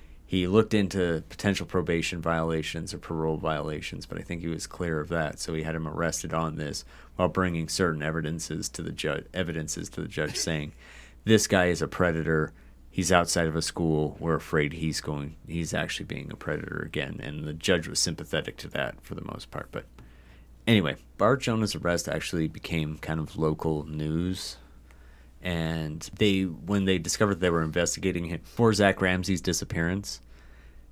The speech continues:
the news kind of picked it up and started following his story.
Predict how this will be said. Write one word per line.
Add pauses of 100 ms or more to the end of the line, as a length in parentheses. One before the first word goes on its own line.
the
news
kind
of
picked
it
up
and
started
following
his
story.